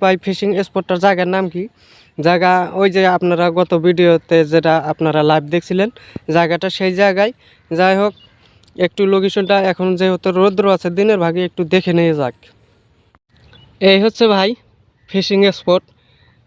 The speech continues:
ওই যে ওই, ওই, ওই কাটার ওইদিকে কিন্তু আমরা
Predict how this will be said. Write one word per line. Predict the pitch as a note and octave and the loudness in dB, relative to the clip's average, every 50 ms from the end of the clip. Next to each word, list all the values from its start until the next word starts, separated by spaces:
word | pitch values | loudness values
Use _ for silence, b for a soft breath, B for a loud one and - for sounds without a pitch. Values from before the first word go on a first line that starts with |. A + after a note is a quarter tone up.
| _ _ - | _ _ -4
ওই | F#3 F#3+ F#3 F3 | -2 0 0 2
যে | F#3 G3 - - - F#3 F#3 | 0 0 -2 -4 -4 -2 0
ওই, | F#3+ F#3+ - - G3+ | 0 0 -2 -2 0
ওই, | G3+ G3+ - G#3+ G#3 | 0 0 0 2 2
ওই | G3+ G3+ G3+ F#3 - - | 2 2 2 0 0 0
কাটার | G#3+ G#3 G#3 G#3 G3+ G3 - - | 0 0 0 -2 -4 -4 -6 -6
ওইদিকে | F#3+ F#3+ F3+ G3 G#3+ F#3+ A3 F3+ G3+ | -6 -4 -2 -2 -2 -2 -2 -2 -2
কিন্তু | F#3+ F3+ G3+ G3+ F#3+ | -4 -2 -2 -2 -2
আমরা | F#3 F3+ F3 F#3 | 0 0 -2 -2